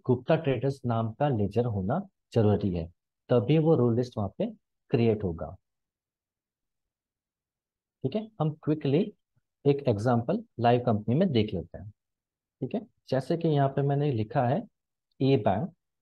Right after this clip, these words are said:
select all करता हूँ and यहाँ पे मैं assign कर देता हूँ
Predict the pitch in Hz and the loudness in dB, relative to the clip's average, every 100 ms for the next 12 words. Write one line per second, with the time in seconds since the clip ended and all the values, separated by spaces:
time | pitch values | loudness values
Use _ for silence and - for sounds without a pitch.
0 | _ _ _ _ 131 135 135 - 117 143 | _ _ _ _ 0 0 -2 2 2 4
1 | 123 104 - 110 170 240 _ _ 123 120 | 0 0 -2 -4 -4 -8 _ _ -4 -2
2 | 117 107 107 110 123 127 123 110 120 120 | -2 -2 -2 0 -2 0 0 0 0 0
3 | 120 107 104 - 143 226 | 0 0 -2 -4 -6 -6